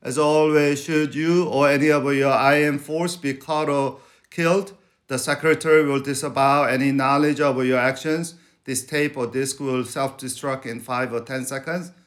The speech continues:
Do you remember that Mission Impossible statement? Well, let me rephrase it. If a Paul used the similar language, Paul would say this, "Your mission, man of God, should you choose or decide to accept God's glorious call,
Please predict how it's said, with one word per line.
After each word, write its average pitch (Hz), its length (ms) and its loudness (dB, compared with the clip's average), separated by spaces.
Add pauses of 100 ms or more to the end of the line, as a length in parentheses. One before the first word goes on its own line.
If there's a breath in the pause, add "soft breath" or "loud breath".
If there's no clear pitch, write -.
(100 soft breath)
Do 135 60 -10
you 135 60 -4
remember 139 420 0
that 135 320 -2 (280 soft breath)
Mission 139 280 -4
Impossible 131 680 -4
statement? 139 680 -10 (420)
Well, 113 380 -10 (180)
let 127 120 -6
me 143 120 2
rephrase 135 580 -2
it. 113 260 -6 (680)
If - 140 -12
a 135 80 -4
Paul 185 420 2
used 180 440 2
the 165 120 2
similar 180 720 -2
language, 143 680 2
Paul 160 340 -2
would 139 100 -4
say 135 220 -6
this, 110 460 -8 (600)
"Your 165 220 4
mission, 175 680 2
man 147 200 2
of 151 180 2
God, 143 360 2 (580)
should 160 240 -8
you 175 320 4
choose 190 420 -2
or 160 140 4
decide 160 480 4
to 160 100 -2
accept - 500 -2
God's 147 280 0
glorious 147 520 0
call, 160 520 -6